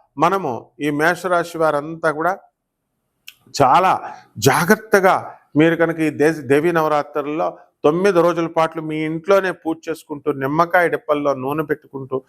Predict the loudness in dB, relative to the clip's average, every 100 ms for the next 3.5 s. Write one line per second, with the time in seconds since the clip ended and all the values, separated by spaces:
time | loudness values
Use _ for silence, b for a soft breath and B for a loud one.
0 | B B 4 4 4 4 4 4 2 0
1 | -2 -2 -2 -2 0 0 -2 -6 -8 _
2 | -12 -6 -8 -8 b _ 0 2 2 2
3 | 2 0 0 0 0